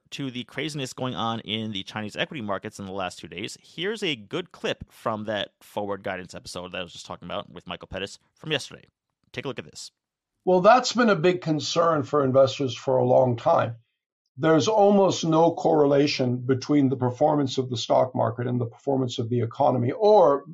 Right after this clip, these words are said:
Speaker 2: uh, uh, uh, corporate profits. Uh, it's a very speculative market. It goes up and down, largely on government signaling, changes in underlying liquidity.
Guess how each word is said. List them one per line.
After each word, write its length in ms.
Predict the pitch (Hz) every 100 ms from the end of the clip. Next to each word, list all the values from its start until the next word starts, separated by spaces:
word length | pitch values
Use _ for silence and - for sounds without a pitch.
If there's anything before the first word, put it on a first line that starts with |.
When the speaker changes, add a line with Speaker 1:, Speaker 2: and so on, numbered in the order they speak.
| 139
Speaker 2:
uh, 60 |
uh, 240 | 139 143 131 - -
uh, 80 | 131
corporate 420 | 151 123 123 -
profits. 560 | 151 - - - - - _ _ _ _ -
Uh, 180 | 139 160
it's 180 | 135 165
a 60 |
very 300 | 143 180 170
speculative 580 | - - 165 - 165 139
market. 400 | 127 127 127 131
It 100 | 127
goes 220 | 139 135
up 220 | 156 156 156
and 140 | 131
down, 400 | 131 131 131 120 _ _ _
largely 600 | 156 180 208 202 156 156
on 260 | 147 139 135
government 440 | 139 135 131 127
signaling, 720 | 123 - 156 147 139 139 135
changes 520 | 123 143 143 127 127 131
in 100 | 127
underlying 580 | 127 131 123 123 120
liquidity. 640 | 117 117 165 151 143 139